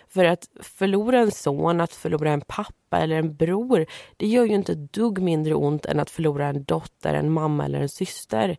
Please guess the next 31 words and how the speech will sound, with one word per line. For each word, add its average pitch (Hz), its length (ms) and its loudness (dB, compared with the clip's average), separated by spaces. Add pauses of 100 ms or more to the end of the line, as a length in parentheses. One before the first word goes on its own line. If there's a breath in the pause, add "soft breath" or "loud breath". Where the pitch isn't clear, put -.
(400 loud breath)
Och 202 140 6
jag 208 140 4
tror 240 280 2
någonstans 151 480 2
i 160 60 2
det 156 80 0
här 151 180 2
att 156 240 -4
det - 240 -4
här 196 280 0 (120)
beror 202 460 2
ju 254 140 2
på 147 240 0
att - 260 0 (440 loud breath)
när 202 380 6
en 220 120 2
person 151 420 0
dör 131 400 0 (180)
så - 160 -2
har 151 200 2
vi 147 240 -2
artiklar 180 420 -4
som 202 140 -2
skrivs, 175 440 -4
vi 147 100 -2
har 143 300 0 (300 loud breath)
videoinslag 156 800 0
som 175 120 0
görs, 160 440 2
vi 151 140 0
har 147 460 0